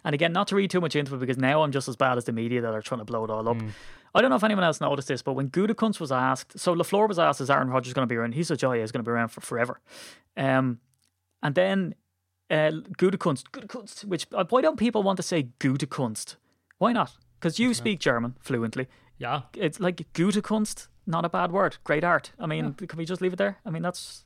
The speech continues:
Speaker 1: that's correct,
Speaker 2: Yeah.
Speaker 1: right?
Speaker 2: Yeah, of course.
Speaker 1: It's the Kunst part
Speaker 2: Absolutely.
Speaker 1: that annoys people for some reason. It's
Speaker 2: Yeah,
Speaker 1: like
Speaker 2: it does.
Speaker 1: Christian Fuchs. Fuchs.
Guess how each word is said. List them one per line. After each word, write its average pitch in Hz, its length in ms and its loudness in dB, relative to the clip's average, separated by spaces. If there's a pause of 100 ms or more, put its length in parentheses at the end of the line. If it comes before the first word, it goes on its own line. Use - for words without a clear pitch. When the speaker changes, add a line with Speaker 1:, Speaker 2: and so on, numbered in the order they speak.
Speaker 1:
that's 202 120 0
correct, 143 280 0
Speaker 2:
Yeah. 135 60 4
Speaker 1:
right? 185 120 2 (680)
Speaker 2:
Yeah, 233 100 -4
of 233 100 -10
course. - 300 -8
Speaker 1:
It's - 120 -4
the - 80 0
Kunst - 500 2
part 185 220 4
Speaker 2:
Absolutely. - 360 0
Speaker 1:
that - 80 -4
annoys 143 260 0
people 117 220 -4
for 156 140 -4
some 208 140 2
reason. 202 240 0 (840)
It's - 120 -2
Speaker 2:
Yeah, 220 80 4
Speaker 1:
like 214 100 0
Speaker 2:
it - 20 -16
does. 123 220 -10
Speaker 1:
Christian 208 440 0
Fuchs. - 540 -2 (560)
Fuchs. - 500 0